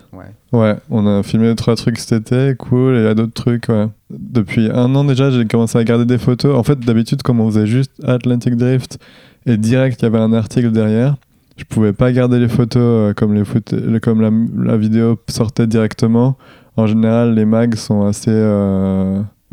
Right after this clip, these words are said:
Speaker 2: réticents à sortir les photos après que la vidéo soit sortie. Du coup, je pouvais pas vraiment mettre de photos de côté pour faire, euh, une interview ou un truc. Et là, depuis un an, j'ai pris des photos un peu que j'ai mis de côté avec, euh, Max Verret.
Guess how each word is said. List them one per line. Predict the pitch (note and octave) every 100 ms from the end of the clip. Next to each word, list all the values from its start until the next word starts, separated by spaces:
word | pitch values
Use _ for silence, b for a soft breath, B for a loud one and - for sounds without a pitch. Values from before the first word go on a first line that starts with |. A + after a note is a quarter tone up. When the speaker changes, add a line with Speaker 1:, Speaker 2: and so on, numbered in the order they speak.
| -
Speaker 2:
réticents | A#2+ A2+ - A2 - A#2+ B2+ - _
à | B2 A2+ G#2 G2+ G2+ G2 G#2
sortir | - G#2+ - A2+
les | G#2+
photos | G2+ G#2+ G2+ A2+
après | G#2 - A2
que | G#2+
la | G#2 G2+
vidéo | G#2 G#2+
soit | G#2+ G#2+
sortie. | - G#2+ - A#2+ B2+ B B B
Du | A#2
coup, | -
je |
pouvais | - G#2
pas | A2
vraiment | A2+ A#2+
mettre | B2 A#2+
de |
photos | A2+ A2 A2+
de | G#2
côté | A2+ B2 A#2+
pour | A2+
faire, | - A2
euh, | A2 G#2+ G#2
une | G#2
interview | G#2 A2 G#2 G#2 A2 A2+
ou | G#2+
un |
truc. | G#2 - B2+ - B B B B
Et | A2+
là, | G#2+ A2
depuis | A2+ G#2+ A#2
un | A2 A#2
an, | A#2+ A#2+
j'ai | A2
pris | -
des | A2 G#2
photos | - G#2 A2+ A2
un | G#2
peu | A2+
que | G#2
j'ai | G#2
mis | G2+
de | -
côté | G#2 G#2 G#2+ A#2+ _ b b b b b -
avec, | G#2 G2+ G2+ -
euh, | G#2 G#2 G2+ G2+
Max | G2+ G#2 G#2 G2+
Verret. | G#2 G#2 G#2 A2 A#2+